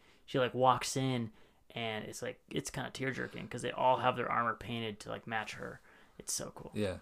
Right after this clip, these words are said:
Speaker 2: just in case people are listening and they don't know what we're talking about, they painted the helmets to look like Ahsoka's face,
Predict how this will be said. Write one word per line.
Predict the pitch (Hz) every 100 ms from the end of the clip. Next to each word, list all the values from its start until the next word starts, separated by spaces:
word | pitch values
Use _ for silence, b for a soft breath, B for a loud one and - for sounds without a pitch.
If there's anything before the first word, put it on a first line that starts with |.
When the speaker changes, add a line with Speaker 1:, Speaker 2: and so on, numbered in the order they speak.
| - b b b b -
Speaker 2:
just | 110 98
in | 95
case | 98 87 -
people | - 104 98
are |
listening | 95 92 98 95
and | 92
they | 95
don't | 80
know | 92
what | 76
we're | 87
talking | 98 95 90
about, | 87 90 - - _ _
they | 95
painted | - - 117 110
the | 95
helmets | 110 101 87
to | -
look | 98 107 104 -
like | 90 -
Ahsoka's | 92 - 101 95 90 85
face, | - - 92 - - -